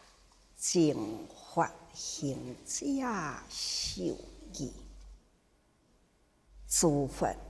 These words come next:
法度堂，传承永续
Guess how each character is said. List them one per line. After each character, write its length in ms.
法 200
度 340
堂， 960
传 640
承 760
永 480
续 460